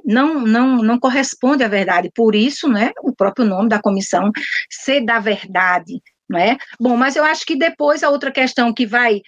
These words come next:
transitar com a justiça de transição, eu acho que a gente pode ficar para um segundo momento, não é? Não sei, Alice, se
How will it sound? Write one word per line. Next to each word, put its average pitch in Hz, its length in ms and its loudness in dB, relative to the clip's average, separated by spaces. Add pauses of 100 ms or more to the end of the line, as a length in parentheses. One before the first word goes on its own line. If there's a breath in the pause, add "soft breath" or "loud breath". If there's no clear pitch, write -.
(160 soft breath)
transitar 233 520 0
com 254 80 -2
a 240 60 0
justiça 220 380 -2
de 214 140 2
transição, 226 520 0
eu 277 40 2
acho 285 140 2
que 294 60 -6
a 247 40 -2
gente 254 180 0
pode 247 180 0
ficar 233 460 -2 (460 soft breath)
para 233 120 0
um 240 60 4
segundo 240 380 0
momento, 214 560 0
não 185 80 -4
é? 254 200 2
Não 254 140 2
sei, 247 300 0
Alice, 208 360 -2
se 233 400 0